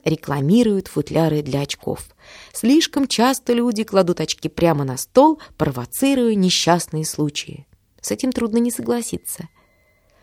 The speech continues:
Элегантные фонарики для ключей, чёрная кошка действительно имеют простой механизм, который щёлкает,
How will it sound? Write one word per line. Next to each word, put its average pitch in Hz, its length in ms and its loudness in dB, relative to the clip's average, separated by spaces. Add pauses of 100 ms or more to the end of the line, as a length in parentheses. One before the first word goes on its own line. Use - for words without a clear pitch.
(320)
Элегантные 165 920 0
фонарики 147 520 0
для 135 180 -4
ключей, 247 460 2
чёрная 196 540 2
кошка - 560 -4
действительно 185 640 -2
имеют 190 260 0
простой 156 320 -6
механизм, 170 560 -2
который 139 360 -6
щёлкает, 170 640 0